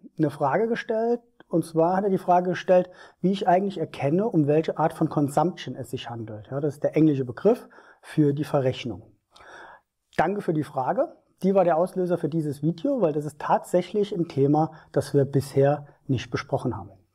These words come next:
Und darum soll's eben dann im heutigen Video gehen. Die Voraussetzung für dieses Video ist, dass zum einen die Inhalte aus dem Bereich Produktionsplanung und Steuerung bekannt sind und es gibt noch ein Video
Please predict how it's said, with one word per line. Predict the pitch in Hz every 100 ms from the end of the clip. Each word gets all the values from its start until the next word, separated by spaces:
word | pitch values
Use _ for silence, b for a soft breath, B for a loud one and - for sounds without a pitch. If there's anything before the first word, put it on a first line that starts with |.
| _ _ _ _ - _ _ B B B B B B B B _
Und | 233 185 175 - _
darum | 160 143 151 180 226 _
soll's | - 147 165 -
eben | 151 143 139
dann | 139 147 147
im | 139
heutigen | 143 143 143 127
Video | 139 - 120
gehen. | 127 156 320 - _ _ _ _ _ _ _ _ _ _ _ _
Die | 160
Voraussetzung | 151 151 220 262 220
für | -
dieses | 190 180 170 185
Video | 180 190
ist, | 185 170 165
dass |
zum | - 160
einen | 165 160 180
die | 165
Inhalte | 175 180 156 170 165 175
aus | 156 151 -
dem | 151
Bereich | 143 147 147 -
Produktionsplanung | 151 143 139 - 160 156 - 147 143
und | 143 -
Steuerung | 156 190 240 226
bekannt | 220 214 220 -
sind | 226 233 - B B B B _
und | 214 247 330 - _
es | 165 -
gibt | 202 214
noch | 175
ein | 180 170
Video | 190 208 208 202 196 202